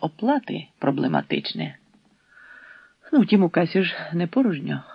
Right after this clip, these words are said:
На вчора Карий повернув батькам юного Юдмиліана. Інга Сорокіна привела його до нормальної свідомості.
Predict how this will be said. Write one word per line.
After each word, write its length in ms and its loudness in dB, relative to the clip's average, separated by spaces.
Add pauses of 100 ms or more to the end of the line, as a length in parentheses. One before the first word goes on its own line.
(920)
На 120 -8
вчора 320 -4
Карий 300 2
повернув 520 0
батькам 440 0 (380)
юного 680 0
Юдмиліана. 840 2 (720)
Інга 260 4
Сорокіна 500 2
привела 360 2
його 200 0
до 140 0
нормальної 520 0
свідомості. 760 -4